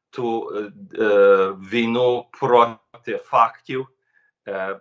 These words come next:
і вони всі гроші і всі сили, е, кидають на це, щоб переконати західних людей. І ми бачимо, що, що тепер діється в Америці,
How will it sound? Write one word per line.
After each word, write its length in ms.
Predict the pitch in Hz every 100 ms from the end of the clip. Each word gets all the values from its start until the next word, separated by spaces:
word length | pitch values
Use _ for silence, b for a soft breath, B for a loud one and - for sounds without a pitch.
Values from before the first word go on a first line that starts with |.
| _
і 120 | 110
вони 400 | 104 117 117 117
всі 320 | 113 - 147
гроші 500 | 127 127 120 - 120
і 120 | 110 113
всі 240 | - 127
сили, 520 | - - 135 123 110 - _ _ _ _ -
е, 360 | 92 92 - - _
кидають 640 | 135 123 127 120 110 -
на 140 | 107 104
це, 360 | - 107 104 - _ _ _
щоб 300 | - 131 -
переконати 1080 | 131 120 - 131 120 127 123 - 117 110 _ _ _ _
західних 760 | 101 117 117 135 110 110 -
людей. 460 | 107 107 104 104 101
І 60 | 104
ми 120 | 110
бачимо, 460 | 113 117 - 113
що, 280 | - 123 113 -
що 180 | 123
тепер 300 | 117 - 104
діється 420 | 98 113 110 120 101
в 80 |
Америці, 640 | 104 113 110 104 - 110